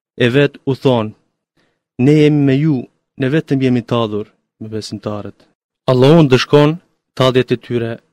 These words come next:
duke lënë të bredhin edhe më shumë në mosbesimin e tyre. Të tillë janë që e ndëruan të vërtetën, besimin,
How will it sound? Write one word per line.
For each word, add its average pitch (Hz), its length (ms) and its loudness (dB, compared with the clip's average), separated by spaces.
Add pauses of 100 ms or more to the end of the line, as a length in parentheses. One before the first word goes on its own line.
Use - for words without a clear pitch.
duke 135 240 -4
lënë 143 260 0
të 131 140 -6
bredhin 139 420 -4 (140)
edhe 143 180 -8
më 135 140 -6
shumë 135 260 -10
në 123 80 -8
mosbesimin 117 680 -10
e - 20 -8
tyre. 113 320 -10 (440)
Të 127 60 2 (100)
tillë 165 260 4
janë 156 180 4 (600)
që 147 120 2
e 131 80 4
ndëruan 139 480 0
të 127 140 -8
vërtetën, 127 500 -2 (240)
besimin, 120 560 -8